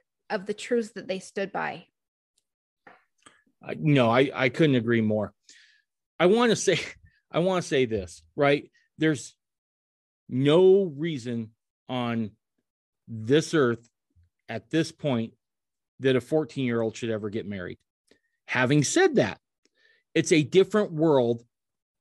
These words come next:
Speaker 2: in the early to mid eighteen hundreds, right? And so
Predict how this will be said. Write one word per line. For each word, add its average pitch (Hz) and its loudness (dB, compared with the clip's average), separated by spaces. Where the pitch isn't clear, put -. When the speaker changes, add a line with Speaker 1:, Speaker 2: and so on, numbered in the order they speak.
Speaker 2:
in 151 -2
the 147 -4
early 156 0
to 135 -8
mid 123 0
eighteen 123 -6
hundreds, 90 -12
right? 120 -2
And 135 -10
so 147 -2